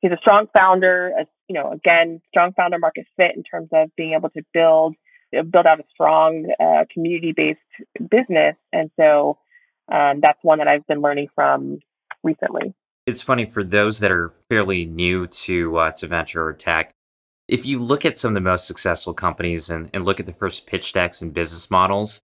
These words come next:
Speaker 2: you wouldn't even <laughs> recognize them. And usually the best founders figure those things out over time, especially as they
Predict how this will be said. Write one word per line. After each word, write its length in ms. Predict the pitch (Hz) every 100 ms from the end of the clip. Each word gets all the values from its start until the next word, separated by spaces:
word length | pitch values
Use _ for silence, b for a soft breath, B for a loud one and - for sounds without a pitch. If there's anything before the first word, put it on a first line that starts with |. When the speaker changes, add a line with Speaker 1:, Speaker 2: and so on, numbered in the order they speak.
| _ _ _ _ _
Speaker 2:
you 140 | 135 131
wouldn't 260 | 135 135
even 220 | 113 98 87
<laughs> 0 |
recognize 920 | 80 85 - 87 87 82 - 131 -
them. 260 | 131 98 - _ _ -
And 180 | 113 104
usually 320 | 113 110 110
the 100 | 92
best 340 | 87 92 -
founders 580 | 98 92 90 90 87 - - _ -
figure 200 | 123 113
those 280 | 104 101 -
things 280 | 107 98 95
out 220 | 92 92
over 240 | 92 87
time, 520 | 82 - 92 92 90
especially 460 | 90 - 101 - 92
as 160 | 87 82
they 460 | 87 87 87 85